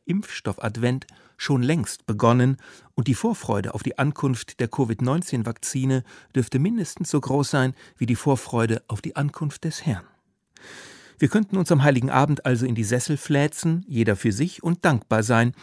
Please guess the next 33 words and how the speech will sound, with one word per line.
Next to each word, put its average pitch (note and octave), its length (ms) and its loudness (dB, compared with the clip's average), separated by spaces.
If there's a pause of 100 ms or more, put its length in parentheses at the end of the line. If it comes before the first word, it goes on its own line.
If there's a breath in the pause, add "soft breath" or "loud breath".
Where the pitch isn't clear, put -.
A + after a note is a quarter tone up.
(240 loud breath)
dass B2 180 -2
wir C#3 100 4
nicht F3+ 220 -2
in C#3 80 0
den B2 140 2
grausamen A#2+ 500 2
Zeiten B2 360 -2
der A2+ 100 0
schwarzen A2 460 -2
Pest - 340 -6
leben, C#3 340 2 (300 loud breath)
sondern G3+ 460 0
in C#3+ 120 -2
den C3+ 160 0
gesegneten D3 580 2
Zeiten C3 380 0
von A2 380 0
BioNTech, D3 680 -2 (120)
Pfizer, C3+ 560 2 (220 soft breath)
AstraZeneca B2 1000 2 (200 soft breath)
und F#3 220 -2
CureVac. - 600 0 (500)
Merkel, C#3 480 0
Wieler, C#3 260 2
Lauterbach A#2+ 420 2
und A#2+ 140 -2
Co. D3 260 0
würden C3 160 0
sicher D3 300 -4
ein C3 140 0
großes E3+ 500 -6
Halleluja E3 500 4
anstimmen, A#2+ 560 2